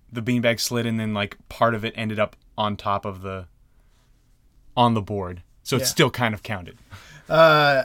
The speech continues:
Speaker 2: yeah, like in a friendly game, that counts.
Speaker 1: Yeah,
Speaker 2: <laughs>
Speaker 1: half, half points.
Speaker 2: Uh, weight, sixteen grams,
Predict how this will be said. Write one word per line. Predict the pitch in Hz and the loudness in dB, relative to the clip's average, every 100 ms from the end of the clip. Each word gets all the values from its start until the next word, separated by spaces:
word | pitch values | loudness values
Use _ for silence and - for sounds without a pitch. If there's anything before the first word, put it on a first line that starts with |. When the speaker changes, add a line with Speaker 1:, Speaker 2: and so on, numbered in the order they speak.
| - | -2
Speaker 2:
yeah, | 170 160 | 2 4
like | 139 147 151 | 4 0 0
in | 151 | -2
a | |
friendly | 135 165 165 156 | 2 2 2 0
game, | 156 175 190 | 0 2 0
that | 127 117 | -2 -4
counts. | 120 - 127 | -8 -4 -2
Speaker 1:
Yeah, | 104 104 214 | 0 -2 -2
Speaker 2:
<laughs> | - | 6
Speaker 1:
half, | 226 123 - | 6 6 2
half | 110 - | -4 -4
points. | 104 87 - - - - - - | -8 -12 -20 -20 -20 -20 -20 -4
Speaker 2:
Uh, | 156 151 143 135 117 _ _ | 2 6 6 4 -2 _ _
weight, | 131 160 131 - - _ _ - | 2 4 2 -2 -14 _ _ -16
sixteen | - 180 - 196 185 | -4 -2 0 2 2
grams, | 160 180 156 107 - - | 2 2 0 -6 -12 -14